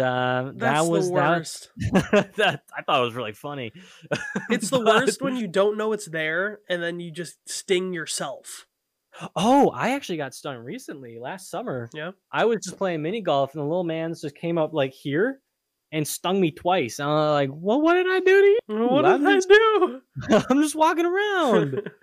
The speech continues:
Speaker 2: <laughs>
Speaker 1: Come on.
Speaker 2: The most prominent bee sting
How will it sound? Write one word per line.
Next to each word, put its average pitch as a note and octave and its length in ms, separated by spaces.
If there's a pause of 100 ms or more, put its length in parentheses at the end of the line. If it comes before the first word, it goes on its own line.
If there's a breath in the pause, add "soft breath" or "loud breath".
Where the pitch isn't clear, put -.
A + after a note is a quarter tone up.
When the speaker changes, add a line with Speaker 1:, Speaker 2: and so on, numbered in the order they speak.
(120)
Speaker 2:
<laughs> - 240
Speaker 1:
Come D#4 180
on. C#4 680
Speaker 2:
The F#3 100
most G#3+ 300
prominent G3 640
bee F3+ 200
sting C3 500